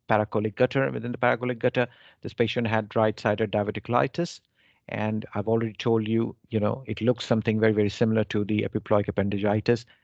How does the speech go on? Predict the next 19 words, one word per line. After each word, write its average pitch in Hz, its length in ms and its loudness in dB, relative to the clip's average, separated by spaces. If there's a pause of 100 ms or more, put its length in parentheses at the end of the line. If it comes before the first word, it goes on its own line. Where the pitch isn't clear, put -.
except 110 380 2
that 107 220 2 (360)
in 107 120 0
the 107 60 0
rest 113 220 2
of 101 80 -2
the 104 80 0
scan, 107 320 2
there 104 140 2
will 110 160 0
be 107 280 0
full-blown 101 520 2
diverticular 95 520 0
disease 98 360 0
to 101 80 -2
give 92 200 -2
you 90 120 -2
a - 180 -12
clue. 90 180 0